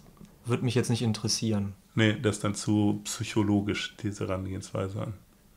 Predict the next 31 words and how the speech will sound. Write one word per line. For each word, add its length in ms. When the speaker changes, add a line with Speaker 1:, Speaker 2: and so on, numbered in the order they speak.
Speaker 2:
Also 200
man 140
merkt 260
halt 160
nur 420
wahrscheinlich, 540
wenn's 220
funktioniert, 760
dass 120
es 140
gut 220
ist, 340
was 140
man 80
da 60
Speaker 1:
Ja. 120
Speaker 2:
tut. 240
Und 180
da 80
macht's 220
Speaker 1:
Ja. 80
Speaker 2:
Spaß 380
und 240
man, 400
äh, 400
und 240
das 180
ist 40
irgendwie 240
ein 80
Glücksmoment. 1000